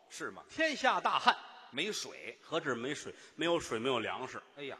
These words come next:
Speaker 2: 那一年仓也空，井也空。
Speaker 1: 哦，仓井空了那。<laughs> 嘿，我怎么跟那位还有联系？
Speaker 2: 不太清楚。
Speaker 1: 啊？
Speaker 2: 反正就好记，就那一年。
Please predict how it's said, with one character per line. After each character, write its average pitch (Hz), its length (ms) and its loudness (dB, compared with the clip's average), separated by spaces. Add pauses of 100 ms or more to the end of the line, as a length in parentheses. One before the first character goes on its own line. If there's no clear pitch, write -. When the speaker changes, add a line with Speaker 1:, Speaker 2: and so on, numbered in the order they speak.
Speaker 2:
那 131 240 2
一 117 40 -6
年 120 240 -4
仓 254 280 2
也 139 160 2
空， 170 280 0
井 156 200 -2
也 208 180 0
空。 117 240 -4 (160)
Speaker 1:
哦， 95 160 -12 (440)
仓 330 280 8
井 - 240 4
空 320 320 8
了 175 100 6
那。 127 80 -2 (1300)
<laughs> - 300 -4
嘿， 131 120 0 (560)
我 165 80 -4
怎 220 80 -6
么 185 60 -8
跟 294 140 -4
那 359 160 6
位 196 140 4
还 160 140 2
有 151 160 2
联 131 300 -2
系？ 190 180 -6 (160)
Speaker 2:
不 151 60 -8
太 131 160 6
清 151 300 -2
楚。 - 200 -4 (180)
Speaker 1:
啊？ 233 340 2
Speaker 2:
反 135 120 4
正 180 100 2
就 135 40 -6
好 120 200 0
记， 226 280 -4
就 139 180 -2
那 143 160 4
一 120 80 2
年。 113 260 0